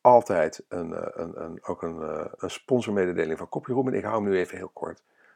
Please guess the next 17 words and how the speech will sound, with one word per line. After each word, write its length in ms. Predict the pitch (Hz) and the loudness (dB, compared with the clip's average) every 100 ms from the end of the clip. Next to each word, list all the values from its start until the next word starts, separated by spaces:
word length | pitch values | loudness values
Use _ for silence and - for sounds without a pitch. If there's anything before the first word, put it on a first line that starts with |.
| _ | _
Copyroom 560 | - - 120 107 101 90 | -6 -2 2 4 4 2
helpt 220 | 92 87 | 0 0
je 80 | 98 | -2
aan 100 | 85 | -4
unieke, 320 | 82 113 110 | -4 -4 -4
professionele 600 | - 113 101 - 95 87 | 2 4 4 2 0 2
teksten 280 | - 101 - | 0 0 -2
voor 100 | 87 | -4
je 60 | 80 | 0
website, 440 | 98 - 92 - _ _ _ | 0 2 0 0 _ _ _
blog, 320 | - 101 - _ _ - | 2 2 2 _ _ -4
nieuwsbrief, 460 | 101 104 - 101 | -2 -2 -2 -2
social 340 | - 98 - 92 | 2 2 2 -2
media 240 | 90 87 | 0 0
en 100 | 80 | 0
andere 220 | 92 82 | 0 -2
publicaties. 800 | 82 76 76 76 76 - 76 - | -6 -10 -6 -4 -6 -10 -16 -18